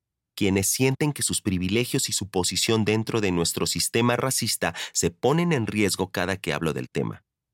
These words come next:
Sin embargo, aquí va un intento más.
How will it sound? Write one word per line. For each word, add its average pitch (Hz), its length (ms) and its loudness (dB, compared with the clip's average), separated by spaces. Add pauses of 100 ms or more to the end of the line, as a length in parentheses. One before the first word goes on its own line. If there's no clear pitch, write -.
(280)
Sin - 240 -2
embargo, 104 480 0 (280)
aquí 80 300 -6
va 82 100 -2
un 82 120 0
intento 76 540 -4
más. - 480 -6